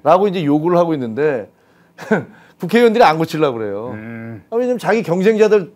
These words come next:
Speaker 1: 다 묶어놓은 건데.
Speaker 2: <laughs> 경쟁자들.
Speaker 1: 네.
Speaker 2: 네.
Speaker 1: 그런 의미에서 사실은 이거는 이제 민주당에서도 그렇고 그다음에 국민의힘에서도 그렇고
Speaker 2: 음.
Speaker 1: 제 네 후보 모두가 "이거 바꿔야 된다."라고 얘기를 하고 있기 때문에
Speaker 2: 음.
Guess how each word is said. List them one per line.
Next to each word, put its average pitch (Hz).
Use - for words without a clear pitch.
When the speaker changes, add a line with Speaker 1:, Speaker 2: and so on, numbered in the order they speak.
Speaker 1:
다 185
묶어놓은 180
건데. 123
Speaker 2:
<laughs> -
경쟁자들. 127
Speaker 1:
네. 117
Speaker 2:
네. 104
Speaker 1:
그런 214
의미에서 170
사실은 208
이거는 185
이제 175
민주당에서도 185
그렇고 175
그다음에 151
국민의힘에서도 170
그렇고 131
Speaker 2:
음. 85
Speaker 1:
제 185
네 160
후보 180
모두가 147
"이거 156
바꿔야 202
된다."라고 160
얘기를 151
하고 175
있기 139
때문에 123
Speaker 2:
음. 85